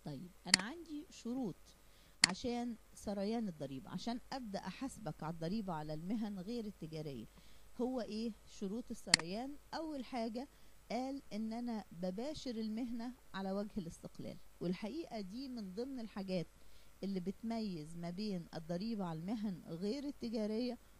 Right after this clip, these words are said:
والضريبة على المرتبات. في الضريبة على المت-، المرتبات أنا بكون بصورة تابع، أو أنا مش صاحب الشغل، حتى لو بشتغل مع جهة حكومية أنا لست صاحب العمل. لكن المرة دي في المهن غير التجارية الأصل في التعامل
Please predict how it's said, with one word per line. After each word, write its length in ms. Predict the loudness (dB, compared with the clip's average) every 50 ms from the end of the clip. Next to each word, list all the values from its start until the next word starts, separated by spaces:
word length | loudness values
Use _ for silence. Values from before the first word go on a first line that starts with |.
| -4
والضريبة 500 | 0 0 0 4 4 2 2 2 2 2
على 120 | 0 0 0
المرتبات. 520 | -2 -2 -4 -4 -4 -6 -8 -6 -8 -10 -12 -8 -4
في 40 | -4
الضريبة 440 | -2 0 0 0 0 0 0 0 0
على 140 | -2 -2 -2
المت-، 420 | -2 -4 -4 -4 -4 -6 -2 0
المرتبات 720 | 0 2 2 4 4 2 2 2 0 0 0 0 0 -2 -4
أنا 260 | -4 -2 0 0 0
بكون 480 | 0 0 -2 -2 -2 -2 -2 -2 -2
بصورة 400 | -2 -4 -2 -2 0 0 0 0 -2 0 0
تابع، 320 | 0 0 0 0 -2 -6 -6 -4 -4
أو 120 | -2 -2
أنا 180 | -2 -2 -2 -2
مش 160 | -2 -2 -2
صاحب 440 | -4 -6 -4 -4 -4 -4 -6 -6 -6
الشغل، 420 | -6 -8 -6 -6 -6 -6 -8 -10 -12 -12 -12 -10 -8 -8
حتى 220 | -8 -6 -4 -2
لو 100 | -2 -2
بشتغل 400 | -2 -2 -4 -2 0 2 2 2
مع 180 | 2 0 -2 -2
جهة 220 | -2 -2 -2 -4 -4 -6
حكومية 400 | -6 -4 -2 0 0 0 0 -2
أنا 380 | -4 -4 -2 -2 -2 -2 -2 -4
لست 200 | -6 -6 -8 -8
صاحب 460 | -4 -2 -2 -2 -2 -2 -4 -4 -4
العمل. 400 | -2 0 0 0 0 -2 -4 -8 -12 -14 -16 -16 -16 -16 -16 -16 -12 -4 0
لكن 300 | 0 0 0 0 -2 -2
المرة 540 | -2 -2 -2 -2 -2 -4 -4 -4 -2 -2
دي 200 | -4 -4 -4 -6
في 120 | -6 -4 -4
المهن 440 | -4 -2 -2 -2 -2 -2 0 -2 -2
غير 280 | -2 -4 -4 -6 -6
التجارية 720 | -8 -8 -6 -4 -4 -2 0 0 0 0 -2 -2 -4 -4 -4 -4 -4
الأصل 640 | -4 -4 -4 -4 -4 -4 -4 -6 -8 -10 -10 -8 -8 -8 -8
في 60 | -8
التعامل 600 | -8 -8 -4 -2 0 0 2 0 0 0 -2 -2